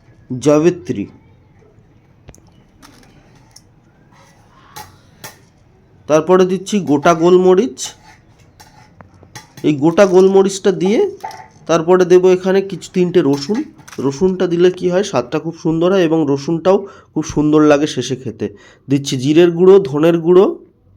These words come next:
তারপরে দিচ্ছি গু-, গুঁড়ো গরম মশলা, সেই সঙ্গে দিচ্ছি লঙ্কার গুঁড়ো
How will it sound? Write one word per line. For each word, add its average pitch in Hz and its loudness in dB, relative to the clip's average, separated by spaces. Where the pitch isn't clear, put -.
তারপরে 165 2
দিচ্ছি 170 -6
গু-, 143 -2
গুঁড়ো 165 4
গরম 170 2
মশলা, 190 2
সেই 160 -2
সঙ্গে 175 0
দিচ্ছি 175 -6
লঙ্কার 147 2
গুঁড়ো 185 2